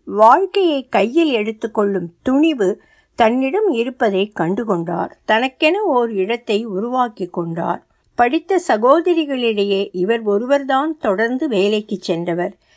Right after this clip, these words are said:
வேலைக்கு செல்லும் பெண்கள் பற்றிய பார்வையை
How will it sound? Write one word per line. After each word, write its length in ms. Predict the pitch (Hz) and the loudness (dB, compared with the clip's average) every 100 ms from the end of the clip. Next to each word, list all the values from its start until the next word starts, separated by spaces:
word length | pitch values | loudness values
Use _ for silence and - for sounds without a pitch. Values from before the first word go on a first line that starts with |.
| _ - | _ -6
வேலைக்கு 640 | 220 247 349 427 370 359 | 0 2 2 0 0 -2
செல்லும் 420 | - 262 247 240 | 0 -2 -2 -4
பெண்கள் 440 | 226 220 269 339 302 | -4 -2 0 0 -2
பற்றிய 400 | 247 - 226 196 | -6 -4 -2 -2
பார்வையை 760 | - 180 220 208 190 180 185 | 0 2 2 -2 -2 -2 -4